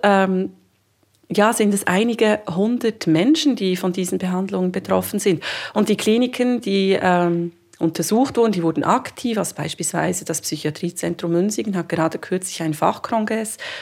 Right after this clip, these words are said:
oder eine Fachtagung durchgeführt. Es gab ein Referat von Thomas Meyer, äh, der Psychiatrie Sankt Gallen Nord zur Thematik. Geschieht da genug in Sachen Weiterbildung, Schulung, Aufarbeitung von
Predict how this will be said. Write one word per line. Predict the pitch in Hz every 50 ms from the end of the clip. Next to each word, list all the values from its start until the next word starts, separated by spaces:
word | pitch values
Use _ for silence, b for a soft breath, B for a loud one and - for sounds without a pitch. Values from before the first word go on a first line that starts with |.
| B B
oder | - 156
eine | 151 156 156 147
Fachtagung | - 147 143 - - - 160 175 214 - 226 220
durchgeführt. | 208 220 220 214 214 - - - - - - - - - _ - 220 214 - 226 233 247 254 254 240
Es | 214 214 -
gab | 180 170
ein | 190 180 175
Referat | 180 175 175 175 180 175 170 190 220 226 -
von | - 190
Thomas | 175 - 185 175 170 165 - -
Meyer, | 185 165 180 202 226 233 233 233 233 220
äh, | 214 190 185 175 170 175
der | 175 - 175
Psychiatrie | 165 - - 185 - - 160 - - 185
Sankt | 175 - 165 156 156
Gallen | 165 165 165 156 160
Nord | 170 175 190 233 254 254 -
zur | - 233 226 -
Thematik. | - 214 208 202 202 214 208 - - - - B B B B B B B B B B B B _ _
Geschieht | - - 147 - 180 180 180 185
da | - 160 160 170 160 143 _ _ _ _ _ _ _ _ _ _ _ _ _ _ _ _ _ _ _
genug | - 180 180 175 226 294 311 233 156 - - - _ _
in | _ 196 185
Sachen | 165 - 180 180 185 - - 190 175 160
Weiterbildung, | 165 147 165 196 202 - - - _ 208 196 190 190 196 202 185 180 165
Schulung, | - - - 208 208 214 214 202 185 175 165 165 165
Aufarbeitung | - - 175 180 196 196 - 190 185 180 185 - 180 175 196 190 - - 196 185 175
von | 180 - 175 165 170 170 165